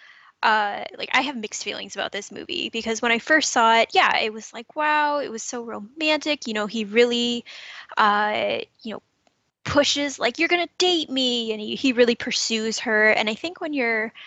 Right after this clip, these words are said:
you know, seventeen years old, that's really romantic, because you just want a guy who's really interested in you and just really wants you. And watching it recently, and I had, I can't remember the last time I watched this,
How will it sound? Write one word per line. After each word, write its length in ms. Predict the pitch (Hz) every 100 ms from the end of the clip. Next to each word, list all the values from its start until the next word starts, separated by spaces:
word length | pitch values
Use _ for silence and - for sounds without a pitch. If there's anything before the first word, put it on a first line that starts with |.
| - - -
you 60 | 240
know, 100 | 214
seventeen 800 | - - 180 190 190 - 214 208
years 320 | 208 208 208
old, 260 | 180 196 220
that's 180 | 302 311
really 220 | 320 320
romantic, 720 | 320 269 254 262 240 - -
because 320 | 240 254 226
you 120 | 240 262
just 180 | 277
want 220 | 262 226 208
a 40 |
guy 420 | - 185 190 190
who's 300 | 185 - 202 214 247
really 360 | 294 277 254
interested 500 | 233 233 240 - 240
in 160 | 233 214
you 360 | 214 208 202 190
and 120 | 208
just 220 | 226 -
really 400 | 226 240 233 214
wants 360 | 190 - 214 -
you. 280 | - - - - - - - - _ 269
And 180 | 247 - _ _ _ _ _ 466 - 240 285
watching 360 | 302 - 427
it 300 | 403 359 294 _ _ _ _ _ _ - 233
recently, 920 | 240 262 - 233 - 92 90 85 220 - _
and 140 | 262 247
I 100 | 262
had, 260 | 311 330 311
I 40 |
can't 180 | - 320
remember 200 | 240 214
the 60 | 202
last 300 | 190 196 -
time 160 | 214
I 80 | 190
watched 320 | 185 - -
this, 360 | - - -